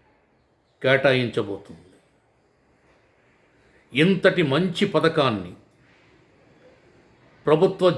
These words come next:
జూనియర్ కళాశాలల్లో ప్రవేశపెట్టడానికి కారణమైనటువంటి, కారణభూతుడైనటువంటి మన రాష్ట్ర ఉన్నత విద్యాశాఖ మాత్యులు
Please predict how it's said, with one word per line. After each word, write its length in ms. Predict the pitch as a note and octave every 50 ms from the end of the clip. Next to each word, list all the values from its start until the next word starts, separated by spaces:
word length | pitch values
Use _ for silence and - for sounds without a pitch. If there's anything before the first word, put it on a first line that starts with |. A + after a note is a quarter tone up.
| G#2+
జూనియర్ 360 | C3 D#3 F#3 F3+ F#3 F3+ E3+ E3+ - -
కళాశాలల్లో 720 | C#3+ D#3 F3 F3+ E3 - E3+ D#3+ D#3 D#3 D3+ D3+ D3+ C#3+
ప్రవేశపెట్టడానికి 1200 | D3 - C3 C3+ D3+ F3 F3 E3 - D3 B2 D3 C#3 - C#3+ C3+ C#3 C#3 C#3 C3+ C3+ - C3+ B2 A#2 A2+ A2+ - - _ _ _ _ _ _ _ _ _ _ _ _ _ _ _ _ _ _ _ _ _ _ _ _ _ _
కారణమైనటువంటి, 1160 | - B2+ A#2+ B2 D3+ E3 F3 F3 E3+ D#3+ D#3 D3+ C#3+ C3+ C3+ - B2 B2 B2 A2+ G#2+ - G2+ F#2 F#2 - _ _ _ _ _ _ _ _ _ _ _ _ - - _ -
కారణభూతుడైనటువంటి 1400 | A#2+ C#3 D#3+ D#3+ E3 E3 D3 A2+ F2+ G2+ D3 F3+ - F#3 E3+ D#3+ D3+ C#3+ C#3 C3 - B2+ B2 A#2+ A2 G#2 A2+ G#2 G2 G2 G2 - _ _ _ _ _ _ _ _
మన 160 | A2+ A#2+ B2+ C3 A#2+ A2+ A#2+
రాష్ట్ర 320 | C3 D#3 C#3 - - - D#3 C#3 B2 C3
ఉన్నత 220 | D3 D#3 D#3+ D#3+ D3+
విద్యాశాఖ 720 | C3 C3 C3 A#2+ B2+ D3 D3 C#3+ C3 - B2+ B2+ B2 - C3 B2 A#2 A#2
మాత్యులు 400 | A#2 A2+ A2 - - A2+ F#2+ G2